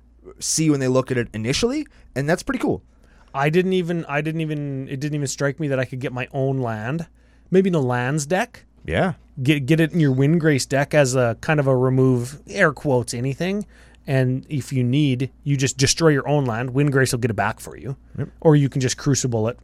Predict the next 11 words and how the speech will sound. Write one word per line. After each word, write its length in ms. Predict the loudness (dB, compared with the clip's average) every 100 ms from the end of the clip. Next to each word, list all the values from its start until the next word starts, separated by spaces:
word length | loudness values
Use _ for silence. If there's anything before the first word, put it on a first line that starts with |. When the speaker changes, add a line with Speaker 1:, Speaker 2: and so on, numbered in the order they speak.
| -4
Speaker 2:
or 180 | 0 0
r-, 180 | 0 -4
r-, 0 |
random 720 | 2 4 4 2 2 2 2 2
map 260 | 2 2
excavator 600 | -2 -4 -4 -2 0 -2
it 80 | -2
from 160 | -4 -2
your 80 |
graveyard. 480 | -2 -2 0 0 -2 -4
Speaker 1:
Yep. 160 | -8